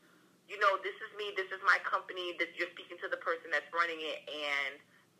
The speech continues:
build those connections, which in turn will lead you the clients that you need in order to go full time. So that's what I'm doing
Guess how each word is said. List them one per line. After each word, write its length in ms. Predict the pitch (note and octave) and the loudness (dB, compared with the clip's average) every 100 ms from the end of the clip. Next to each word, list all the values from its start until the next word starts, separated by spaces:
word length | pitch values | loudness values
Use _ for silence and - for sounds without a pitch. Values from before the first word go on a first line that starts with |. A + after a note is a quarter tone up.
| - | 0
build 320 | G3 G3+ G3+ | 4 6 4
those 220 | F3+ F3+ | 2 0
connections, 560 | - F3 F3 - G3+ G3 E3+ | -6 -2 -2 0 -4 -2 -6
which 140 | - - | -6 -6
in 80 | D3+ - | -6 4
turn 320 | F#3+ F#3 F3 | 8 8 8
will 240 | D3+ C#3 - _ C3+ | 0 -2 -6 _ -12
lead 240 | D#3 F3+ E3+ | -8 -8 -8
you 80 | E3 | -8
the 80 | D3+ | -8
clients 400 | - F3 D#3 D#3 | 2 4 4 2
that 160 | D3 - | -4 -4
you 80 | D3 | -12
need 240 | D3+ E3+ G#3 - - - | -14 -12 -12 -12 -14 -6
in 80 | - | 2
order 220 | D3 C#3 | 2 2
to 60 | - | -2
go 160 | C3 C3+ | -6 -6
full 100 | - - | -6 0
time. 160 | B2+ - | 0 0
So 80 | |
that's 240 | C#3 D#3 - | 0 2 2
what 80 | F3 | 2
I'm 160 | D3+ D3+ | 2 0
doing 160 | C#3+ | -10